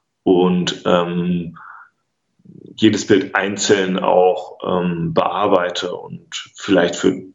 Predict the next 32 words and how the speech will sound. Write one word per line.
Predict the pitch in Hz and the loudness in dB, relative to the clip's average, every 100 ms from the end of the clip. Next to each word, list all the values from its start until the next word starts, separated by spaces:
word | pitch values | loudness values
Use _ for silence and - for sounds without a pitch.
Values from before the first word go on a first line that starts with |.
| _ _ _ - - | _ _ _ -16 0
selbst | 98 95 - | 0 0 -4
zwei | - 107 | 0 2
Bilder, | 104 107 101 | 4 4 6
die | 98 98 101 | 4 0 0
irgendwie | 101 92 | 0 2
nur | 101 98 | 4 4
dreißig | - 107 120 110 | 4 0 -2 -8
Sekunden | 110 - 107 | -2 0 0
hintereinander, | 104 107 98 101 101 98 98 - - - - _ | -2 -4 2 2 4 2 -2 -12 -16 -16 -18 _
äh, | - 95 90 | 0 2 2
auseinander | - 107 117 120 143 113 | 0 0 0 2 2 2
liegen | 123 127 127 123 123 | 2 0 -2 -4 -6
im | 113 | -4
Shooting, | 117 131 135 123 120 110 - | 0 4 4 4 2 -4 -6
trotzdem | - 117 117 131 | -2 0 0 0
einen | 113 101 | 2 2
ganz | 107 110 | 2 0
anderen | 104 98 98 | -2 0 2
Bildlook | 101 98 95 | 4 4 2
verleihe, | - 92 90 92 87 | 2 2 2 0 0
weil | 90 | 0
irgendwie | 90 95 95 | 0 -4 -2
das | 95 | -2
Licht | - 95 - | 0 -2 -2
anders | 95 90 | -2 -4
ist | - - | -8 -8
und | 90 | -4
weil | |
es | 90 | -4
irgendwie | - - - | -2 0 0
einfach | - - | 0 -6
besser | - - | -8 -8